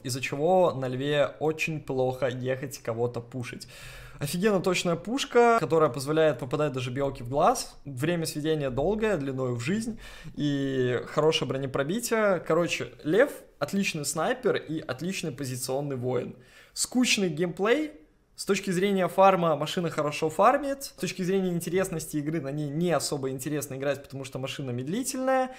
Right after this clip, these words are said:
Комфортно ли она фармит? Да, комфортно. Так что я дам, наверное, этому танку семь из десяти баллов. Из шесть.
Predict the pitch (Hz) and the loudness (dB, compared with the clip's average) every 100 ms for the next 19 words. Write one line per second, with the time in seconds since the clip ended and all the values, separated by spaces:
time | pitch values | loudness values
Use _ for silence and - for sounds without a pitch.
0 | - 170 156 214 277 247 233 226 220 220 | 0 2 2 2 2 2 4 4 2 2
1 | 214 214 202 196 - 233 - - 139 147 | 4 4 2 -4 -4 -4 -4 -4 -6 -6
2 | 113 113 - - 175 - - 170 139 147 | -6 -8 -4 2 4 4 2 2 4 6
3 | 220 208 165 - 135 143 156 135 131 131 | 6 6 4 0 2 4 4 2 2 2
4 | 123 - - _ - 131 131 127 135 147 | -2 -6 -20 _ 0 0 0 0 2 2
5 | 143 139 123 - - - 156 143 117 120 | 0 -4 -4 -6 -6 0 0 0 -4 -6
6 | 120 - 127 107 - - - - 190 - | -6 -6 -6 -4 -4 -8 -14 -6 -2 0
7 | - - - | 2 0 -2